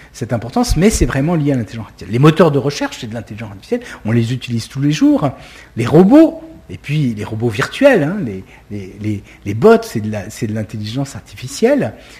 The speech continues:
Hein, les voitures autonomes que, euh, vous avez certainement, euh, euh, si ce n'est vu, ou tout moins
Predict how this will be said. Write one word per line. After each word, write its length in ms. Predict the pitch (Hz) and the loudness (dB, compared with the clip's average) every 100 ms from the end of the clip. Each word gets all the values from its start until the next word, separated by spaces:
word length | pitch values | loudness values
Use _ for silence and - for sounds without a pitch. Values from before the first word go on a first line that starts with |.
| - | -6
Hein, 80 | 180 | 0
les 100 | 180 | 2
voitures 380 | 131 160 185 147 | 2 2 4 2
autonomes 640 | 143 196 269 302 202 - | 4 4 6 4 2 -2
que, 180 | 123 104 - - - | -6 -6 -10 -20 -14
euh, 360 | 98 90 101 98 | -12 -10 -12 -12
vous 240 | 107 104 | -12 -10
avez 380 | 101 98 127 110 | -8 -4 -2 -2
certainement, 800 | 98 117 - 127 123 147 160 131 107 | -4 -10 -4 -2 -2 -2 -2 -4 -6
euh, 120 | 92 104 - 98 | -8 -12 -16 -12
euh, 280 | 95 90 98 | -10 -10 -14
si 220 | - - | -10 -2
ce 140 | 117 120 | 2 2
n'est 140 | 117 | 2
vu, 360 | 117 156 196 143 | 0 0 0 0
ou 80 | 101 | -4
tout 180 | - | -6
moins 260 | 117 143 | -2 -2